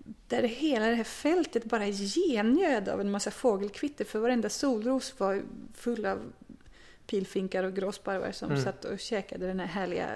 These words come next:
Speaker 1: solrosfröbuffén där. Och det var en sån märklig ljudmatta av fågelkvitter som, ja, som <laughs> råkade hamna i boken. Så.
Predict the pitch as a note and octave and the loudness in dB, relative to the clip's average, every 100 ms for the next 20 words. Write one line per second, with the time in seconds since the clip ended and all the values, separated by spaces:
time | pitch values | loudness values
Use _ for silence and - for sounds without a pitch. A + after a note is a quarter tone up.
0 | - - - - G#3 G3 - - - - | -6 -8 -12 -10 -6 -4 -6 -8 -12 -12
1 | - F#3+ F#3 F3+ F#3+ - A#3+ F3+ - - | -6 -4 -4 -6 -8 -8 -6 -6 -6 -8
2 | - - - - - - - A3+ A3 A3 | -10 -14 -20 -20 -20 -18 -8 -4 -2 -2
3 | G#3 A3 B3+ G#3+ G3 - - G#3+ G#3 G3+ | 0 2 2 2 -2 -6 0 2 2 -2
4 | - - G#3 A#3 C4 F3+ F3 F3+ F#3+ - | -10 -14 -4 -2 0 0 -4 -10 -10 -8
5 | - G#3+ D#4 - - - - - - F#3 | -2 2 2 0 -18 -18 -8 -8 -6 -8
6 | G#3 A3+ - C4 G3+ G3 G3 - D#4 - | -8 -8 -4 -2 -2 -4 -8 -10 -12 -12
7 | - - - - - - - - - - | -6 -6 -6 -6 -6 -8 -14 -18 -18 -18
8 | - - - - - - - A3+ A3+ - | -18 -18 -18 -20 -20 -20 -16 -12 -12 -14
9 | - - - G#3+ A3 G3+ - - - - | -20 -20 -12 -8 -4 -2 -2 -4 -6 -4
10 | C4 B3+ C4 F#3+ F#3+ F#3 F3+ F3+ F#3+ - | 4 4 4 2 2 0 -2 -4 -6 -8
11 | G3+ - - - - - - - - - | -10 -14 -20 -18 -18 -18 -20 -20 -20 -20
12 | - | -14